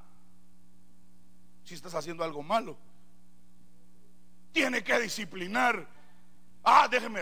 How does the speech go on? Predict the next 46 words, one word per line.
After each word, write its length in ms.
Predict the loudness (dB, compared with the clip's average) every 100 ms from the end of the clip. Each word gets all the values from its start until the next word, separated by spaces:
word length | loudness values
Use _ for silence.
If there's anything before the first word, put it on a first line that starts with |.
| 0
ay, 160 | 0
no, 160 | 0 0
con 160 | 2
esto 140 | 2 4
no 100 | 6
voy 140 | 6 6
para 220 | 4 2
que 100 | 2
vaya 180 | 4 4
a 40 |
su 120 | 0
casa 220 | 0 -2
y 20 | -2
le 100 | 2
pegue. 300 | 4 4 0 -8 -8
Le, 180 | -6 -4 -2
entiéndame 600 | -2 0 4 6 6 4
el 80 | -2
ejemplo, 720 | 4 8 6 6 2 2 0 -6 -12 0
por 200 | 4 6
favor, 480 | 8 10 12 12 10 -2 0
porque 320 | 2 6 6
a-, 120 | 4 4 8
ayer, 480 | 10 10 10 10 10
hermano, 420 | 8 8 8 6
puse 200 | 2 -2
un 80 | 0
ejemplo 500 | 2 4 2 2 0
y, 60 | -2 -8 -6
y, 80 | -4
y, 600 | -4 -4 -6 -6 -8 -6
ay, 120 | -4 2
bueno, 200 | 2 2 -8 -10 -10 -6
dejemos 360 | -4 -4 -8
para 180 | -10 -10
otro 180 | -8 -8
día 160 | -8 -8
eso. 160 | -10 -10 -12 -12 -12 -12 -12 -12 -10
Entiéndame 500 | -8 -2 0 2 0
el 60 | -2
ejemplo. 520 | -2 0 -2 -4 -6 -8 -2
A 120 | 4 6
veces 320 | 6 2 0
estamos 400 | 4 6 8 6
pasando 440 | 2 4 4 4
tribulaciones, 1000 | 2 0 -2 -2 0 4 8 8 6 2